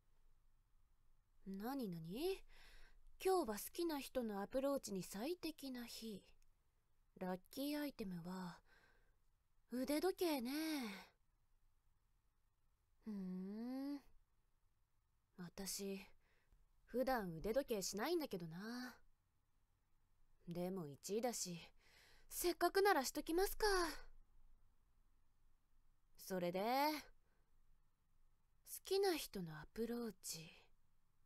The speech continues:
ねえ。うーん。でも、どうせあいつ気づかないだろうな。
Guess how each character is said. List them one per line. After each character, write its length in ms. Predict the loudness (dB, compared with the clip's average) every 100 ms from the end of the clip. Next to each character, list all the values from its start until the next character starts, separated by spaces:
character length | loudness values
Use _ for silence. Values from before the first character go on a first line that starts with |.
| _ -14
ね 480 | -12 -8 -8 -10 -14 _ _ _ _ _ _ _ _ _ _ _ _ _ _ _ _ _ _ _ _ _ _ _ _ _ -2
え。 40 |
う 20 |
ー 20 | 0 0 -4 -8 -10 -12 -14 -16 -16 -18 -20 -20 _ _ _ _ _ _ _ _ _ _ -20 -20 -20 -12 -6
ん。 20 |
で 180 | -4 -2
も、 280 | -2 -4 -6 -14 -20 -20 -20 _ -2
ど 220 | 2 2
う 40 | 2
せ 180 | 4
あ 140 | 6 6
い 80 | 4
つ 160 | 0
気 120 | 0
づ 120 | 0 4
か 140 | 6
な 140 | 6
い 40 | 4
だ 120 | 0
ろ 120 | -4
う 40 | -6
な。 440 | -6 -6 -8